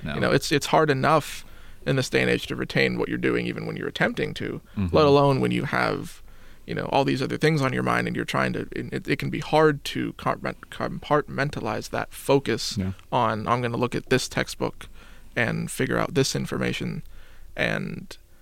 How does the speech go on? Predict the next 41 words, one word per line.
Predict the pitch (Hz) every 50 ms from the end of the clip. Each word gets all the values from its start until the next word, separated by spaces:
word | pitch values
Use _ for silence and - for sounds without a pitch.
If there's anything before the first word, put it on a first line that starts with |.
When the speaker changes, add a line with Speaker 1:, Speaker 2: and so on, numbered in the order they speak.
| - - - - - - - - - - -
Speaker 2:
then, | 127 131 123 120 120 - - -
you | 139 131
know, | 117 113
once | 117 139 143 - -
you're | 143
done | 139 143 139 135 127
with | 123 -
that, | - 151 151 143 113
then | 139 139
you | 135
have | 139 131 127
all | 123 123
these | 120 123 127
other | 143 151 165
things | 151 - 151 151 135 -
you | 147
have | 135
to | - 135
do. | 131 135 131 123 117 -
And | 131 135 135 127
then, | 123 - - 110 104 101
you | - -
know, | 110 107 95 - - - - - - - - -
it's | - - - -
just | 127 - -
kind | - - 131 120 117
of, | - - - - - - - - - - - - -
it's | - 135 -
very | 156 170 160 156
easy | 143 156 175 160 143 143
to | 139
just | 123 123 - -
kind | - 131
of | 120 -
fall | - 117 113
that | 113 117 -
by | - 98
the | 95 92
wayside | - 123 135 - - - 92
after | 90 - - -
that. | - - -